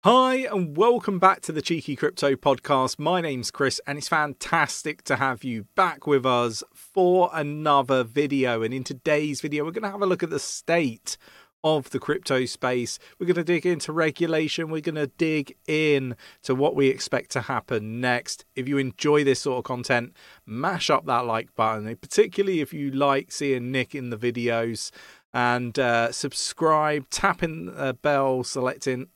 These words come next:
all the notifications so you never miss a video. Right,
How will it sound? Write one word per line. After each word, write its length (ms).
all 260
the 120
notifications 920
so 80
you 220
never 400
miss 340
a 200
video. 520
Right, 520